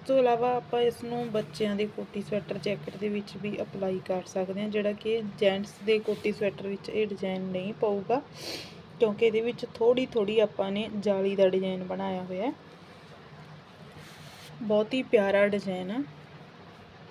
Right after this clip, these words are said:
ਪੰਜ ਪੰਜ ਕੁੰਡਿਆਂ ਦੇ ਹਿਸਾਬ ਨਾਲ ਆਪਾਂ ਨੇ ਕੁੰਡੇ ਰੱਖਣੇ ਆ, ਪੰਜ plus ਪੰਜ plus ਪੰਜ,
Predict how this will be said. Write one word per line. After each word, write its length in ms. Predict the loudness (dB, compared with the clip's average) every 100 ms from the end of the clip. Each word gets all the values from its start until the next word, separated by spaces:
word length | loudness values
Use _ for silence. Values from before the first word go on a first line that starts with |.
| -20 -20 -20 -20 -20 -20 -20 -20 -2
ਪੰਜ 260 | 0 2 2
ਪੰਜ 280 | 2 2
ਕੁੰਡਿਆਂ 380 | 0 0 2 2
ਦੇ 160 | 4 4
ਹਿਸਾਬ 440 | 4 4 6 6
ਨਾਲ 200 | 2 -2
ਆਪਾਂ 260 | -2 -2 -4
ਨੇ 120 | -4
ਕੁੰਡੇ 360 | -6 -6 0 0
ਰੱਖਣੇ 400 | 0 -2 -2 0
ਆ, 100 | -2 -2
ਪੰਜ 280 | -2 -2 -4 0
plus 300 | 0 0 -6 -10
ਪੰਜ 220 | -6 -6
plus 380 | -4 -2 -2 -6 -10
ਪੰਜ, 300 | -8 0